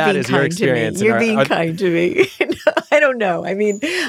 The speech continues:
Speaker 2: I'd like to think that. I'd love to think that. I just think that it's sort of a tendency to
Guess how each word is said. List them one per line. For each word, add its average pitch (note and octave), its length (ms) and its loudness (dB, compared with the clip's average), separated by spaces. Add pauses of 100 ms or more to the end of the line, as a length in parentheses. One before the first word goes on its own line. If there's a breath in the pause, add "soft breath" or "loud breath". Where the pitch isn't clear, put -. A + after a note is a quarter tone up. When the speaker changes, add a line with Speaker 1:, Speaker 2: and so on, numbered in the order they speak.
Speaker 2:
I'd G#3+ 180 2
like G#3+ 300 0
to - 120 0
think - 300 -4
that. A#3 200 -2
I'd G3 200 0
love G3 540 0
to F3 120 2
think D#3 280 -4
that. - 180 -2
I F#3 120 2
just C#4 260 -8
think A3+ 240 0
that G3+ 140 2
it's F#3 180 -2
sort G#3 200 -2
of F#3+ 120 -2
a F3+ 40 -2
tendency G3 760 -2
to D#3+ 180 0